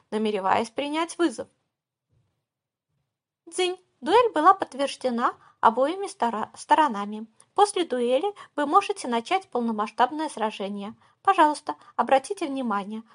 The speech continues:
в ходе дуэли противник должен быть убит. Если проигравший останется в живых, он будет заклеймён как трус, а боевой дух остальных воинов существенно упадёт. Виит и остальные мечи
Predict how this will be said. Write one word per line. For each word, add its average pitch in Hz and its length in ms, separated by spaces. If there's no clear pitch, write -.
в - 60
ходе 269 200
дуэли 277 380
противник 214 640
должен 269 400
быть 269 180
убит. 247 420
Если 359 280
проигравший 330 640
останется 269 580
в 220 60
живых, 262 400
он 415 200
будет 285 320
заклеймён 311 500
как 392 260
трус, 262 300
а 214 420
боевой 247 400
дух 233 240
остальных 202 600
воинов 285 500
существенно 233 720
упадёт. 330 500
Виит 277 380
и - 120
остальные 254 580
мечи 214 420